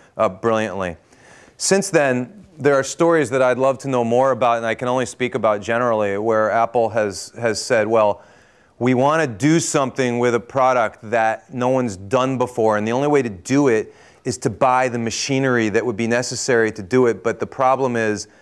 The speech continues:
no one's ever used machinery like that for that product, at least not economically." And so again, generally one of the examples I know about is, uh, their desire to apply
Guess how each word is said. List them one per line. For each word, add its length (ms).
no 140
one's 220
ever 220
used 400
machinery 580
like 280
that 480
for 220
that 360
product, 560
at 100
least 400
not 260
economically." 960
And 100
so 160
again, 240
generally 460
one 160
of 60
the 80
examples 480
I 120
know 180
about 380
is, 560
uh, 400
their 400
desire 480
to 240
apply 720